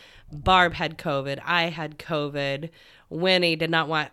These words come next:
anything to do with either of us. She was like, "Nah, stay away." But we had and we had coffee today, so it was really fun. And I went hiking, and I'm a little out of sorts because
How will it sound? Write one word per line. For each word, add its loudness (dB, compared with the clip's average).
anything 2
to -8
do 0
with -2
either 2
of 0
us. -4
She -6
was -10
like, -6
"Nah, 0
stay -4
away." -4
But -2
we -2
had 0
and -2
we 2
had 0
coffee 0
today, 0
so -2
it -4
was 2
really 0
fun. -4
And -6
I -4
went -2
hiking, 2
and 0
I'm 0
a 0
little 0
out 0
of -4
sorts 0
because -6